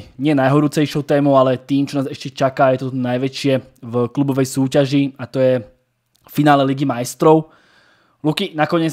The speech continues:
teda zvládla Borussia Dortmund, to sme tak aj predpovedali, že to by sa mohlo udiať, eh, v tom poslednom rozkecánom, ktoré teda je online. A potom ešte tu máme Real Madrid, ktorý teda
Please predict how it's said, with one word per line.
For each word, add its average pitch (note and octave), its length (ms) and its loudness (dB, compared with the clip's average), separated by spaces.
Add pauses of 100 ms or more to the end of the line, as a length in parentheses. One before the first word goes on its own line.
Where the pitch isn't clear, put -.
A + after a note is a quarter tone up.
teda D3 320 4
zvládla C#3 480 2
Borussia C#3+ 320 -2
Dortmund, C#3+ 480 0
to - 160 -14
sme C#3+ 80 0
tak D3 160 2
aj C#3+ 80 0
predpovedali, C#3 480 0
že C3+ 80 -8
to C#3+ 80 -2
by C#3+ 80 0
sa C#3+ 160 -2
mohlo C#3+ 400 4
udiať, C3 560 2 (560)
eh, C3+ 220 -2
v B2 80 -12
tom C#3 100 0
poslednom C#3 480 -2
rozkecánom, C3 560 -2
ktoré B2+ 240 -6
teda B2+ 400 -2
je C3+ 160 0
online. D3+ 480 4
A - 80 2
potom D3+ 640 2
ešte D3 240 -6
tu - 100 -4
máme C#3+ 300 4
Real C#3+ 320 4
Madrid, B2+ 320 -4
ktorý A#2+ 240 -8
teda B2 320 -4